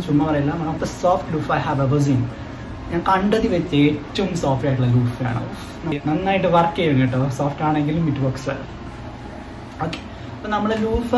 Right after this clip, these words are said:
നമ്മളെ കയ്യിൽ കിട്ടി. ഇനി നമുക്ക് ആവശ്യമുള്ളത് പി എസിൻ്റെ,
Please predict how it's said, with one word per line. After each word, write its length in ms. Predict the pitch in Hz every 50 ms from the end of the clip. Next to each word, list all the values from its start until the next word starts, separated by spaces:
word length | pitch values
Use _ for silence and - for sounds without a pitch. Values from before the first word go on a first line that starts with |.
| 247 247 247
നമ്മളെ 200 | - 170 170 170 170
കയ്യിൽ 180 | 165 151 147 139 143
കിട്ടി. 180 | 120 127 127 - - - - - - - -
ഇനി 120 | - 180 196 196
നമുക്ക് 200 | 190 190 202 190 175
ആവശ്യമുള്ളത് 480 | 175 180 175 - 180 170 165 156 165 170 165 - - -
പി 100 | 139 135 139 147
എസിൻ്റെ, 420 | 147 143 - - 151 139 143 151